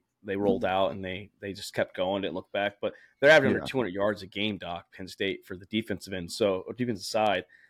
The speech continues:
Speaker 1: you're only allowing a hundred twenty-one passing yards and seventy-two and a half rushing yards. So, and I think, uh, and Ohio State's been dealing with injuries too. Henderson's been nicked up. Uh, Abuke has been nicked up, the second receiver for Ohio State. So are they gonna be a hundred percent to go?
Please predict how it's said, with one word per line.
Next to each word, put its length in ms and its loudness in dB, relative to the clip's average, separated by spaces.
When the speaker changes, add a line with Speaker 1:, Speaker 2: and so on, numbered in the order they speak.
Speaker 1:
you're 100 2
only 180 4
allowing 340 4
a 60 -4
hundred 320 0
twenty-one 360 -4
passing 380 0
yards 220 0
and 120 -10
seventy-two 580 -4
and 100 -2
a 40 -4
half 300 -4
rushing 280 -2
yards. 320 -6
So, 340 6
and 100 0
I 60 2
think, 200 0
uh, 200 2
and 100 -2
Ohio 160 8
State's 160 0
been 100 -4
dealing 180 2
with 80 -2
injuries 300 -2
too. 200 6
Henderson's 440 -6
been 360 -6
nicked 240 -8
up. 220 4
Uh, 280 2
Abuke 540 0
has 100 -4
been 200 -2
nicked 220 -4
up, 240 2
the 80 -16
second 280 -10
receiver 300 -6
for 160 -4
Ohio 180 0
State. 300 0
So 320 4
are 80 -12
they 100 -4
gonna 120 0
be 40 2
a 40 -2
hundred 160 -2
percent 240 -10
to 80 -18
go? 480 4